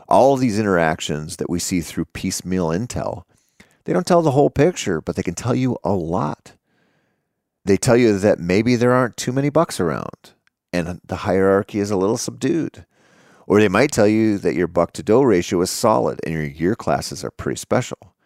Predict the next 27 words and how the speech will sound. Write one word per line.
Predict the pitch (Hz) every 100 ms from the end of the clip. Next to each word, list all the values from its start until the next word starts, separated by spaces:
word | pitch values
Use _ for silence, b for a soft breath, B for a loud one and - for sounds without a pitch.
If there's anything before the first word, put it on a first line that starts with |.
| _ _ _ _
Then | - 82
you'll | 139
have | 101 87
some | - 85
deer | 80 87
sorting | - 87 92
stuff | - 104 90
out. | 101 135 - _ _
That's | - -
important. | 82 - 80 - - _ _ _ b b b b b
This | 92 117
spring, | - 139 117
I |
had | 101 104
that | 101
situation | - - 98 95 92
with | 82
the |
turkeys | - 101 92 95 90
on |
a | 82
farm | - 90 87
I |
hunt | 82 90
near | -
my | 82 82
home. | 101 143 151